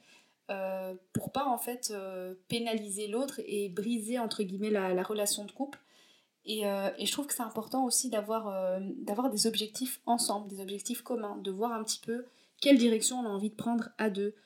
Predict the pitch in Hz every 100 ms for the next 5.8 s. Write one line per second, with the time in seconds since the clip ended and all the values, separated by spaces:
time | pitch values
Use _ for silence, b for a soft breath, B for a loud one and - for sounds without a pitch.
0 | b b - 190 185 190 214 226 254 247
1 | - 208 190 214 226 190 190 220 220 202
2 | 202 185 190 214 202 202 202 B B -
3 | 262 254 233 220 202 - 208 208 233 214
4 | 208 208 226 - 220 202 202 196 269 -
5 | 240 - 220 202 196 - 190